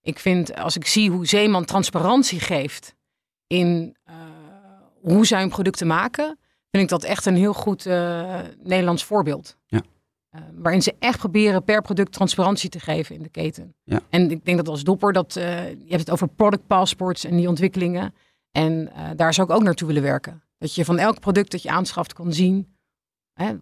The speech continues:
Speaker 1: wat is daar de footprint van? Hoe is het gemaakt?
Speaker 2: Wat was jouw laatste aha-moment als marketeer? Dan mag je niet Hollebolle Gijs noemen.
Speaker 1: <laughs> Ah, dat was een leuke geweest, Klaas.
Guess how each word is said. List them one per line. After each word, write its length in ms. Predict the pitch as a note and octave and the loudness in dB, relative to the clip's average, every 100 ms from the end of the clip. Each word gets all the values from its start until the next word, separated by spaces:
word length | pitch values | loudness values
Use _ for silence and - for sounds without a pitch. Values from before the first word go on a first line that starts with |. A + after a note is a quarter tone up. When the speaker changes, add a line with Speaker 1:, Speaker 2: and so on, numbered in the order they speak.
| _ | _
Speaker 1:
wat 200 | - F3 | -2 0
is 60 | F3 | 2
daar 120 | F3+ | 0
de 80 | F3 | 0
footprint 380 | G#3 F3+ E3+ D#3 | -2 -4 -4 -2
van? 200 | E3+ D3+ | -2 2
Hoe 140 | G3 | 2
is 40 | F3+ | 2
het 80 | - | 0
gemaakt? 720 | F3 D3 D3 - _ - - | -2 -2 -6 -12 _ -8 -2
Speaker 2:
Wat 120 | A#3+ | 0
was 160 | A#3+ A3 | 2 4
jouw 140 | A#3 | 4
laatste 440 | G#3+ A3+ A#3 - G#3 | 2 2 0 -2 -4
aha-moment 1080 | - G3+ E3+ F3+ G3+ F#3+ D3 B2+ A2+ - - | -2 0 2 2 4 4 4 4 2 -2 -4
als 240 | C3 A2 | -2 0
marketeer? 500 | C3+ B2 B2 C#3+ G#2+ | 0 0 -2 -4 -4
Dan 80 | G2+ | -2
mag 120 | G#2+ | -2
je 60 | B2+ | -2
niet 120 | C3+ | -2
Hollebolle 420 | - C3 G#2+ A2 | 0 0 0 0
Gijs 300 | G2 - - | -2 -8 -6
noemen. 240 | - - G3 | -6 -4 -2
Speaker 1:
<laughs> 60 | - - - C4+ C4 C4+ - C4+ B3+ - A#3+ _ _ _ _ | 0 0 0 -2 -2 -6 -6 -8 -6 -6 -8 _ _ _ _
Ah, 80 | - | -20
dat 100 | - | -20
was 120 | - | -18
een 140 | C3 B2 | -16 0
leuke 280 | D#3+ F#3 B2+ | 2 2 -2
geweest, 340 | B2+ B2 - | -8 -14 -20
Klaas. 360 | A#2 A#2+ D#3 | -18 -18 -18